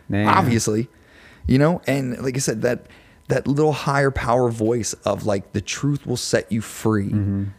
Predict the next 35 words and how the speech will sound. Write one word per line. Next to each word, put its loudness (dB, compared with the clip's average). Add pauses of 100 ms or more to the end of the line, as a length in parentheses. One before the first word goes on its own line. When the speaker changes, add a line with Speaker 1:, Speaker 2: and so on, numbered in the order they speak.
Speaker 2:
You 0
know, -2 (380)
my 0
definition 2
of -2
freedom 0
has 0
changed 0
drastically. 2
Speaker 1:
Yeah. 2
Speaker 2:
But 0
in 2
that 2
moment, 2
it 0
was, -2
freedom 2
was 2
like, -2
"I 0
need 0
to -4
get 0
out 0
of -2
this -4
the -6
quickest -4
way -4
possible." -8
Speaker 1:
Yeah. -4 (400)
Speaker 2:
And 0 (720)
it, 0
it 2
worked. 0